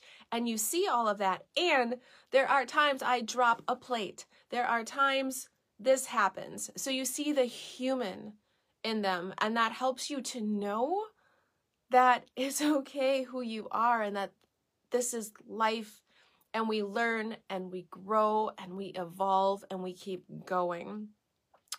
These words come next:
So in those moments, when you see, when you're scrolling and you see everybody's successes, know that there are also struggles you may not be seeing. So don't try to measure yourself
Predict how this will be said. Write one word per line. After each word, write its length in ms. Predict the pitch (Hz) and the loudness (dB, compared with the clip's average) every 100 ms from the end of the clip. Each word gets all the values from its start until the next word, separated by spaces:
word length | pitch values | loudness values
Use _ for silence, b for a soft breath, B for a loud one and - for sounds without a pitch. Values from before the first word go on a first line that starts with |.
| _ - | _ -12
So 520 | - 254 226 220 226 B B B B B | -2 0 2 2 -2 B B B B B
in 200 | 330 392 | 2 4
those 260 | 339 262 233 | 4 2 2
moments, 540 | 226 190 185 190 214 | -2 0 -2 -4 -4
when 160 | 220 233 | -4 -4
you 80 | 233 | -4
see, 260 | - 294 | -2 -2
when 140 | 226 262 | -2 -2
you're 100 | 294 | -2
scrolling 540 | 294 277 262 240 220 | -2 2 2 2 0
and 120 | 214 | -2
you 80 | 233 | -4
see 400 | 233 285 277 - - | -4 -6 -8 -10 -6
everybody's 500 | 262 285 262 262 226 | -4 -2 0 0 0
successes, 1080 | - 202 - - 190 262 349 349 349 359 - b b b b b _ - | -2 -2 -4 -2 -2 -2 -2 -2 -2 -4 -6 b b b b b _ -2
know 640 | 254 330 359 359 311 277 | 0 2 2 2 0 -2
that 200 | 285 285 | -4 -4
there 260 | 294 285 - | 0 0 0
are 180 | 277 - | -2 -2
also 300 | 269 254 254 | -4 -4 -4
struggles 760 | - - 226 185 180 - - _ _ _ - | -6 -4 -6 -6 -10 -12 -14 _ _ _ -8
you 120 | 214 | -4
may 160 | 202 | -4
not 260 | 196 185 165 | -4 -8 -10
be 100 | 190 | -12
seeing. 560 | 185 - 170 - - 202 b b b b b | -12 -10 -12 -16 -18 -20 b b b b b
So 140 | - | -8
don't 320 | 240 311 320 311 | 0 2 2 -4
try 240 | 320 294 | -2 0
to 80 | 294 | 2
measure 560 | 233 226 226 254 262 | 0 2 6 6 4
yourself 640 | 220 202 202 - 175 175 175 | -2 -4 -4 -2 -2 -2 -6